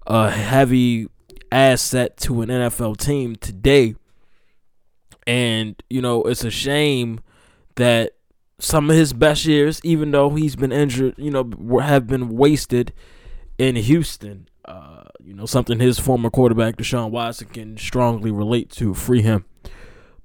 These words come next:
But you look at this offseason, upcoming free agency all over, man. It, it's gonna be interesting. You know, we're gonna see guys, guys are gonna get paid this, um, summer, this spring, this summer. Guys are gonna get paid. Guys are gonna get paid. But in order to do that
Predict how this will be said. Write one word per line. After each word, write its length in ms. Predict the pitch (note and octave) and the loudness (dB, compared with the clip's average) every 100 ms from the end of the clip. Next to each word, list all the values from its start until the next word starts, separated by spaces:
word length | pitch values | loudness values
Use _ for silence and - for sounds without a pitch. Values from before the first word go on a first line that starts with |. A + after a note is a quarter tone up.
| _ | _
But 320 | - C#3 B2+ - | 2 2 0 -4
you 120 | G3+ | 2
look 180 | A#3+ A3 | 6 6
at 80 | E3+ | 4
this 140 | D#3 | 4
offseason, 680 | D#3+ F3 D#3 - E3 D3 C#3+ | 6 6 4 0 0 0 2
upcoming 480 | D#3 - E3+ C3+ C3+ | 2 4 4 4 0
free 240 | - D3 | 0 2
agency 640 | E3 D3+ C3 - B2+ A#2 G#2 - - _ _ - - | 4 2 -2 0 2 2 -2 -8 -20 _ _ -10 2
all 340 | D3+ C#3 A2+ | 6 6 6
over, 360 | D3 A#3 C#3 B2+ | 8 6 4 -4
man. 200 | A#2+ A#2+ - | -6 -8 -6
It, 140 | E3+ | -4
it's 240 | A3 C4 C4+ | -2 -2 0
gonna 240 | C4 B3+ | 0 2
be 160 | A3 F#3+ | 0 0
interesting. 760 | A3+ G#3 F#3 D3 - A#2 A#2 | 0 2 4 4 2 -8 -8
You 80 | C#3+ | -6
know, 140 | C3 | -4
we're 240 | B2+ A#2+ G#3 | -2 0 2
gonna 160 | A#3+ | 2
see 220 | F#3+ G3+ F#3 | 0 -4 -2
guys, 720 | E3+ F#3 F#3 D3+ C#3 A#2+ - _ - | 0 2 2 2 0 -4 -16 _ -12
guys 260 | C#3 G#4+ G4+ | -8 -6 -6
are 40 | |
gonna 120 | D#4 | 0
get 120 | G3 | 0
paid 360 | - F#3 G3 F3 | 2 2 0 -2
this, 160 | B2+ A#2+ | -8 -6
um, 280 | A#2+ A2 | -6 -6
summer, 380 | G2+ C3 B2+ G2+ - _ - | -8 -8 -8 -10 -18 _ -8
this 140 | A#2+ | -6
spring, 500 | - B2+ C3+ A2 F#2+ - _ _ _ - | -4 0 0 -2 -6 -18 _ _ _ -16
this 160 | - A2+ | -6 -6
summer. 340 | - C3+ C3+ | -2 -2 -2
Guys 280 | A2+ C3 D#3+ | 0 2 2
are 40 | D3+ | 0
gonna 120 | C#3 | -2
get 120 | B2 | 0
paid. 480 | B2 C3 A2+ - - _ _ _ - | 2 4 2 -2 -16 _ _ _ -16
Guys 220 | - B2 | -6 -4
are 40 | B2+ | -4
gonna 140 | B2 | -4
get 100 | A2 | -2
paid. 220 | C3 C3+ | 0 2
But 140 | A2+ B2+ | 0 -4
in 120 | B2 | -4
order 280 | F#2 D3 C#3 | 2 4 2
to 120 | C3 | 0
do 120 | B2+ | 0
that 300 | C#3 C3 - | 2 0 -2